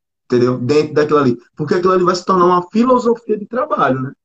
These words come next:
Então, claro que não é uma coisa que eles vão seguir aquilo ali cem por cento. Mas vai chegar um momento que eles vão começar a tirar filosof-, a, vão começar a ter a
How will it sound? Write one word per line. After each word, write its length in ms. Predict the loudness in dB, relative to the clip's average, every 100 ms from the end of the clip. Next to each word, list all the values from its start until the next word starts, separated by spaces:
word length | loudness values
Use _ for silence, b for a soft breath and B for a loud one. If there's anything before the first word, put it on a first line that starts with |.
| _ _ _
Então, 380 | -4 -2 -2 -4 -2
claro 380 | 0 2 0
que 120 | 0 -4
não 220 | 0 2
é 40 |
uma 140 | 2 0
coisa 240 | -2 -4
que 80 | -2
eles 140 | -2
vão 160 | 0 -2
seguir 380 | -2 -2 0 -2
aquilo 340 | -2 -2 0
ali 400 | 0 0 -2 -6 -12 _ -20 _
cem 320 | _ -2 0
por 100 | -2
cento. 480 | -4 -2 -2 -4 -8 -20 _ _ b b
Mas 180 | -2 0
vai 140 | 0 0
chegar 280 | 0 0 0
um 60 |
momento 520 | 0 0 0 -2 -2
que 100 | 0
eles 180 | 2 2
vão 120 | 0
começar 400 | -6 -6 -6 -4
a 60 | -2
tirar 260 | 0 0 -2
filosof-, 400 | 0 0 0 -4 -8
a, 180 | -8 -8 _ _
vão 120 | -6
começar 360 | -4 -2 -2 -2
a 60 | -2
ter 180 | 0
a 160 | 0 -2